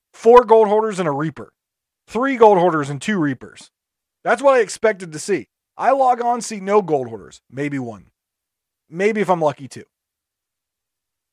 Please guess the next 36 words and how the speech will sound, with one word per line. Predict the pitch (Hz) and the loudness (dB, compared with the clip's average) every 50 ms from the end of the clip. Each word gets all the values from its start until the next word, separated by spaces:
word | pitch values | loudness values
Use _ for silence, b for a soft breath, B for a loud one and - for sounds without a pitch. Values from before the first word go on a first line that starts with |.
| _ _ _ _ _ _ _ _ - | _ _ _ _ _ _ _ _ -6
This | 156 214 220 | -6 -6 -6
emissary | - 233 277 311 330 - - 262 226 202 185 | -4 -6 -4 -4 -4 -2 0 0 0 0 0
system | - 214 196 - - 175 | -2 -6 -8 -6 -6 -8
is | 156 143 139 | -8 -8 -10
really | 139 151 185 226 277 302 294 285 254 | -12 -10 -8 -6 -6 -4 -4 -6 -8
cool | 196 - 262 254 214 143 104 - _ _ _ _ _ _ _ - - | -8 -8 -6 -6 -6 -6 -8 -12 _ _ _ _ _ _ _ -10 -8
and | 180 180 | -8 -6
could | 170 208 196 190 | -4 -4 -6 -6
really | 190 190 202 226 247 262 269 277 277 294 302 294 294 285 | -8 -14 -14 -12 -10 -6 -4 -4 -2 -2 0 -2 -2 -2
make | 269 254 254 254 202 - | -2 -4 -4 -4 -6 -6
things | - 247 233 220 208 | -8 -6 -6 -6 -8
interesting | - 226 233 202 208 202 165 - - 127 127 123 | -10 -10 -10 -6 -6 -6 -6 -6 -10 -12 -12 -12
in | 123 120 | -14 -16
the | 113 | -18
game. | 107 104 107 82 _ _ _ _ _ _ _ _ _ _ _ _ _ _ - - | -18 -20 -20 -20 _ _ _ _ _ _ _ _ _ _ _ _ _ _ -10 -10
But | 175 | -10
it's | 170 - - | -10 -8 -8
useless | 185 240 269 - - 156 127 - - | -6 -6 -6 -6 -8 -10 -12 -12 -16
right | 120 107 _ | -20 -20 _
now. | 98 87 _ _ _ _ _ | -20 -20 _ _ _ _ _
One, | 123 135 226 294 294 240 214 226 220 _ _ _ _ _ _ _ _ _ | -2 2 4 4 4 2 0 -6 -10 _ _ _ _ _ _ _ _ _
what's | - 135 165 262 - - - | -6 2 2 2 2 2 -6
the | 277 226 | -10 -6
benefit | 185 226 247 262 233 - 220 185 | -4 -4 -2 -4 -4 -2 -2 -2
of | 180 - - | -2 -2 -4
putting | 208 208 202 190 | -2 -2 -2 -2
up | 190 170 175 | -2 -4 -2
an | 175 | -4
emissary? | 190 214 196 165 - 139 113 113 139 | -4 -4 -6 -6 -8 -8 -10 -6 -4
Oh, | 165 180 170 | -2 -2 -2
sure, | - - 165 156 | -2 -4 -6 -6
you | 151 | -6
get | 139 156 139 | -8 -10 -10
more | 143 139 135 | -10 -10 -8
money. | 135 143 143 117 92 85 _ _ - | -8 -8 -10 -10 -14 _ _ _ -8
Eh, | 170 214 226 | -4 -4 -4